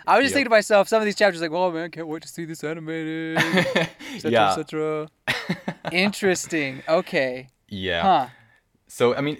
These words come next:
Speaker 2: basically, season, season two basically only goes up to volume nine, except for the last two chapters of this volume, which are also part of season two.
Speaker 1: Uh,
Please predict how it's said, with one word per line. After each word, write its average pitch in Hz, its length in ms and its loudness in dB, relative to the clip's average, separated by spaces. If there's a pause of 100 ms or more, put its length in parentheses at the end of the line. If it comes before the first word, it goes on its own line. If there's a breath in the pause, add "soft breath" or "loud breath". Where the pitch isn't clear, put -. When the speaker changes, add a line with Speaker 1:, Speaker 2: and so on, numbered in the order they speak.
Speaker 2:
basically, 131 720 0
season, 113 480 -6 (520)
season 135 320 -8
two 147 220 -6
basically 123 540 -6
only 101 240 -6
goes 95 300 -4
up 95 120 -6
to 98 80 -14
volume 85 340 -8
nine, 87 320 -6
except - 460 -6
for 101 140 -14
the 90 100 -8
last 87 260 -4
two 85 140 -12
chapters 87 340 -6
of 80 100 -12
this 85 160 -12
volume, 78 300 -8
which 80 140 -14
are 76 80 -8
also 58 360 -12 (420)
part 78 180 -8
of - 80 -20
season 85 220 -20
two. - 140 -18 (580 soft breath)
Speaker 1:
Uh, 196 60 -10